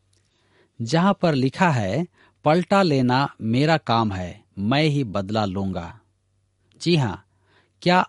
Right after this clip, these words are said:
आज मैं और आप अपने आप से बदला लेना चाहते हैं या हम परमेश्वर के हाथों में सौंप देते हैं? कई बार मेरे प्रियो, हम अपने से ही किसी कार्य का बदला लेना चाहते हैं, जबकि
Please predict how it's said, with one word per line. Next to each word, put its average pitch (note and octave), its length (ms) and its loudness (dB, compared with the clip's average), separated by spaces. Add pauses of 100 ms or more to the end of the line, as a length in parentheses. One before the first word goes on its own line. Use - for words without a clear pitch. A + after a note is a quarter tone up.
आज C3 400 -2
मैं A#2+ 320 -2
और A#2 280 -4
आप F#2+ 340 -4 (280)
अपने E3 420 -2
आप C3 200 -2
से - 180 -6
बदला A2 380 -2
लेना A2 280 -4
चाहते F#2+ 400 -10
हैं A#2 240 -8 (240)
या D#3 140 0
हम E3 200 0
परमेश्वर C3+ 580 -2
के C#3 140 -6
हाथों A2+ 380 -6
में C3 100 -4
सौंप F3+ 340 -6
देते G2+ 300 -6
हैं? F#2 220 -10 (600)
कई F#3 180 4
बार D#3+ 260 2
मेरे C3 260 0
प्रियो, A2+ 520 -2
हम C#3 240 -2
अपने E3+ 360 -2
से - 180 -6
ही A#2+ 260 -4 (280)
किसी F3+ 320 -2
कार्य C3+ 300 -2
का C3 180 -2
बदला A2+ 360 -2
लेना A2 240 -2
चाहते A#2 440 -4
हैं, F#2 260 -10 (160)
जबकि B2 540 -4